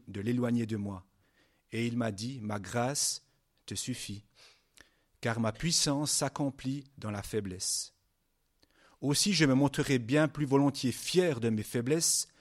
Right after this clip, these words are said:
afin que la puissance de Christ repose sur moi.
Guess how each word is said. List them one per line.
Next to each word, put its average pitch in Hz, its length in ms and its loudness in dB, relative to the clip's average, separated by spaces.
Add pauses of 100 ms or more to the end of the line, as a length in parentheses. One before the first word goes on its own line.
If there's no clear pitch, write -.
(280)
afin 165 380 -2
que 139 160 -2
la 110 140 -2
puissance 156 600 -2
de 127 120 -4
Christ - 540 -4 (440)
repose 131 500 0
sur 101 260 -4
moi. 87 240 -10